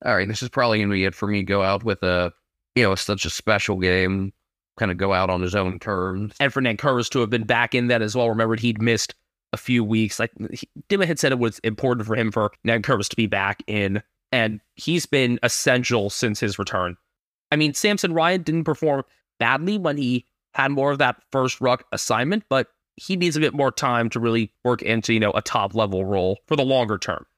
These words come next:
Speaker 1: I also think Ryan might be a guy whose value comes from other positions instead of just being a ruckman. I think his versatility really helps him, whereas Nankervis,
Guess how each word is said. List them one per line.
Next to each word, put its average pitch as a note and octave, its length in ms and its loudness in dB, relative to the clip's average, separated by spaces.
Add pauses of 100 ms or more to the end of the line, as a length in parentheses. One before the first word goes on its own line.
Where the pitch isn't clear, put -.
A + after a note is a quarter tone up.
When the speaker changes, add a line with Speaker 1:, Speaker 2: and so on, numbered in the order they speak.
(240)
Speaker 1:
I D4 300 2
also E3 480 0
think A2+ 640 -2 (120)
Ryan G#2 520 0
might G2 300 0
be A2 140 2
a G#2 60 2
guy G2+ 460 2
whose F#2 440 -4
value F#2+ 420 0
comes F#2 320 -2
from F2 400 -4
other E2+ 200 -2
positions B2 600 -2
instead F#2+ 320 0
of E2 160 -8
just - 340 -2
being B2 240 2
a C3 40 0
ruckman. D#3 500 -2 (340)
I A2 60 0
think A#2+ 160 2
his G#2+ 120 0
versatility G2+ 640 -2
really A#2+ 240 0
helps B2 240 0
him, B2 80 0
whereas G2 300 0
Nankervis, A#2+ 840 -2